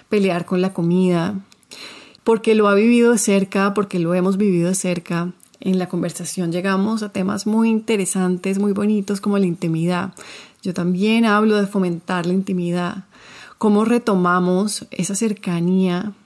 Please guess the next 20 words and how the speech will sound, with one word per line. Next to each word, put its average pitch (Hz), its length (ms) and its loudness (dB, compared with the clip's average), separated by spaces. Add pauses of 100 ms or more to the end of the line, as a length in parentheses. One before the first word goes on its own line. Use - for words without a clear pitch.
(640)
con 214 160 2
el 185 160 0
cuerpo, 175 400 -4
cómo 185 220 -2
aprendemos 175 520 0
a 196 80 -6
poner 170 280 -2
atención 170 800 -2
otra 175 260 -4
vez 170 320 -2
y 180 60 -6
a 165 40 -4
respetar 175 880 -6
lo 190 120 -2
que 196 80 -6
ocurre 196 640 0
adentro. 180 640 -2 (480)
No 208 240 4
somos 214 400 0
cuerpos 196 800 -2